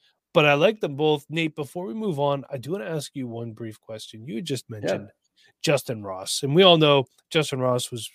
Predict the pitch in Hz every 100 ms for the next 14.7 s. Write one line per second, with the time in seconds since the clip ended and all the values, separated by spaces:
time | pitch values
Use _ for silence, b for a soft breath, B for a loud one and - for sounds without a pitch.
0 | _ _ 135 123 117 113 113 113 113 -
1 | - 110 113 110 110 117 135 131 - -
2 | - 143 196 233 202 180 160 143 127 123
3 | 127 123 113 b b b b b - 151
4 | 147 139 120 117 _ _ - 123 117 _
5 | _ _ _ _ - 156 - 269 294 302
6 | - 196 143 143 120 117 127 131 160 208
7 | _ _ _ _ _ _ _ _ - -
8 | 180 220 214 196 - - 196 - 214 B
9 | B - 233 226 180 b - 220 285 135
10 | 214 208 180 - _ _ 190 247 311 -
11 | 208 185 160 151 151 139 135 120 117 110
12 | - - - _ _ _ - - 147 143
13 | 143 143 139 - 147 127 - 143 131 127
14 | 117 - 120 - 113 107 95